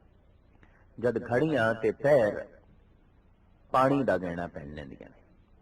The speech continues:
ਫਿਰ ਵਿਸਾਖ ਜੇਠ ਹਾੜ ਦੇ ਵਿੱਚ ਪਵਨ ਪ੍ਰਧਾਨ, ਜ਼ੋਰ ਦੀ ਹਵਾ, ਹਨੇਰੀਆਂ, ਤੂਫਾਨ, ਇਹ ਘੜੀਆਂ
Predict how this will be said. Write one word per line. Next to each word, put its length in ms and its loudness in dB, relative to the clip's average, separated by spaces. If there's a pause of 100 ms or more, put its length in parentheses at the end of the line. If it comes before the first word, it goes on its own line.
(1500)
ਫਿਰ 160 -2
ਵਿਸਾਖ 560 2
ਜੇਠ 320 2
ਹਾੜ 300 4
ਦੇ 100 0
ਵਿੱਚ 220 -8 (320)
ਪਵਨ 260 0
ਪ੍ਰਧਾਨ, 540 -12 (1040)
ਜ਼ੋਰ 320 0
ਦੀ 260 -4
ਹਵਾ, 500 -4 (420)
ਹਨੇਰੀਆਂ, 500 -2 (920)
ਤੂਫਾਨ, 520 -2 (1700)
ਇਹ 160 10 (100)
ਘੜੀਆਂ 420 2